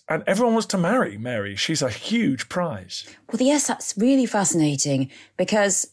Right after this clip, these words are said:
Speaker 2: of course, James the Fifth feared that Henry was going to invade, Henry the Eighth was going to come storming in, it was going to be a washout, a catastrophe. But actually, having a daughter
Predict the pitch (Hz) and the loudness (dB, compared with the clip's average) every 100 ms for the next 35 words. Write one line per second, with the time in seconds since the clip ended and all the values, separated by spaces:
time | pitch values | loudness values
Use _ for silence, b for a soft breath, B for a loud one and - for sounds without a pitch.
0 | _ _ _ _ 214 - 302 311 - - | _ _ _ _ -8 -2 0 2 0 0
1 | 202 185 156 165 247 185 - - - 262 | 2 2 0 0 0 0 -4 -8 2 4
2 | 202 139 131 - b b b b _ 175 | 4 2 -2 -6 b b b b _ -2
3 | 165 - - _ - - 220 202 185 165 | -2 -2 -10 _ -6 2 4 4 4 2
4 | 185 170 160 - 147 135 196 190 180 175 | 4 4 4 2 0 2 4 4 2 2
5 | 170 160 165 - 147 165 143 - 139 - | 2 4 2 2 0 2 2 0 0 0
6 | - 226 208 185 160 156 151 - - 92 | 4 4 6 4 4 4 2 0 -4 -4
7 | - 160 160 - 156 143 - - - 165 | 0 2 2 2 0 2 2 -2 0 0
8 | 147 165 214 196 - 160 127 - 147 - | 2 4 4 4 2 2 0 -4 -4 -6
9 | - 247 240 170 - - - B B B | -4 -2 0 -2 -2 -4 -4 B B B
10 | B - - - 277 - - 196 - - | B -6 -6 -2 -2 0 -2 -2 -2 -6
11 | - b b b - 233 349 302 156 202 | -10 b b b -4 -2 4 2 4 2
12 | 254 262 180 135 135 - | 2 2 2 0 0 -6